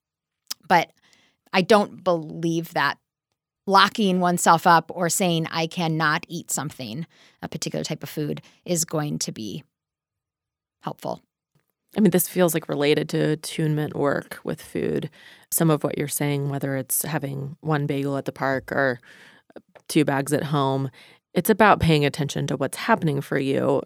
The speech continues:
Speaker 2: not just your hunger fullness, but what is the emotional response that I'm having when I only get one? What's the emotional response that I'm having when I have six? What's the emotional response I'm having when I have full access versus when I don't?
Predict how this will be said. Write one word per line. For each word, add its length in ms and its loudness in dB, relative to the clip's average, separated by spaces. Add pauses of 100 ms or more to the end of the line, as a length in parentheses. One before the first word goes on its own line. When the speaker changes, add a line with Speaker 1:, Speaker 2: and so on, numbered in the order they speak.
Speaker 2:
not 280 4
just 420 -2
your 140 -2
hunger 280 -4
fullness, 680 2 (100)
but 300 2 (340)
what 220 6
is 200 4
the 120 2
emotional 400 -2
response 420 2
that 120 -2
I'm 100 -2
having 340 0
when 100 0
I 100 0
only 300 0
get 220 -2
one? 560 6
What's 260 0
the 80 0
emotional 420 -2
response 380 -4
that 120 -6
I'm 80 -2
having 380 -2
when 160 -2
I 100 -2
have 340 -4 (360)
six? 520 2
What's 220 -2
the 100 -2
emotional 360 -6
response 420 -6
I'm 80 -6
having 380 -6
when 240 -6 (280)
I 100 4
have 200 2
full 260 -6
access 640 4
versus 440 -8
when 120 -8
I 100 -8
don't? 400 8